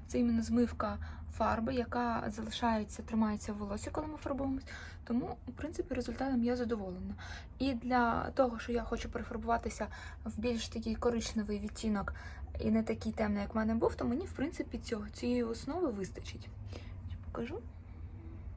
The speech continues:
Ось отакий колір в мене вийшов. Е, так, зараз буду приступати до другого мого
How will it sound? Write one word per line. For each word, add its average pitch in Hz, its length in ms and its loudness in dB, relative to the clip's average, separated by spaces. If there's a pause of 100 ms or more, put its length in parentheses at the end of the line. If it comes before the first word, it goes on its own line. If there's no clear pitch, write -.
(1300)
Ось - 260 -2
отакий 254 520 -4
колір 233 360 0
в - 20 0
мене 233 240 4
вийшов. 185 380 -6 (1160)
Е, 247 40 0
так, 226 300 -4
зараз 277 220 0
буду 254 200 -2
приступати 247 560 -4
до 226 120 -2
другого 214 800 -2
мого 202 420 -6